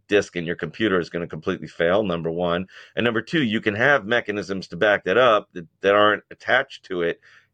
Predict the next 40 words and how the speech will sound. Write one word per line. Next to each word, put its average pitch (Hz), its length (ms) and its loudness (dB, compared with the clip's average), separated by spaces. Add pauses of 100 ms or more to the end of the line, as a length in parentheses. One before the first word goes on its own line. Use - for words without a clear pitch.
constantly. - 600 -2
You 82 120 -8
can 92 200 -2
back 113 280 2
it 110 60 0
up 110 120 0
at - 40 -20
the 104 120 -2
end 98 120 -4
of 90 60 -6
the 85 80 -6
day 101 380 2
and 82 200 -10
disconnect. 95 640 -2 (520)
Uh, 92 380 2
and 104 180 0
my 123 200 2
preference, 104 400 -2
of 82 100 -14
course, 98 180 -2
is 87 100 -18
to 95 80 2
have 92 100 -2
some 104 200 0
connected 95 460 -4
storage 95 460 2
for 82 80 -8
backup 87 340 0
and 82 140 -6
some 85 240 -4
not. 98 360 2 (440)
Uh, 85 200 2
but 90 200 -2
again, 104 360 0
I've 90 140 -4
seen 120 320 -4
it 95 160 -2
many 104 240 0
times 92 400 -4
where 82 380 0